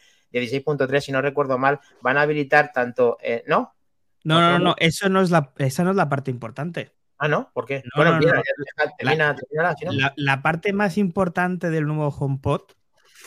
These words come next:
Speaker 2: es que el cable se puede sacar.
Speaker 1: Sí, sí, sí. ¿Y qué le ponen? Porque yo he intentado ver, en la, en, he intentado ver, eh, qué van a poner, si va a ser un cable de ocho o,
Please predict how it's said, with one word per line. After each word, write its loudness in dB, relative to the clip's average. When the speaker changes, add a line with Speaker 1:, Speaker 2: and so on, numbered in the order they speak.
Speaker 2:
es 0
que -2
el 0
cable 2
se -4
puede -4
sacar. -6
Speaker 1:
Sí, 0
sí, -6
sí. -4
¿Y -4
qué 8
le 6
ponen? 6
Porque 4
yo 2
he 0
intentado 6
ver, 6
en 2
la, 4
en, -2
he -6
intentado 2
ver, 4
eh, -2
qué 2
van 2
a 2
poner, 0
si -4
va 4
a 2
ser -4
un -2
cable 4
de 6
ocho -2
o, 0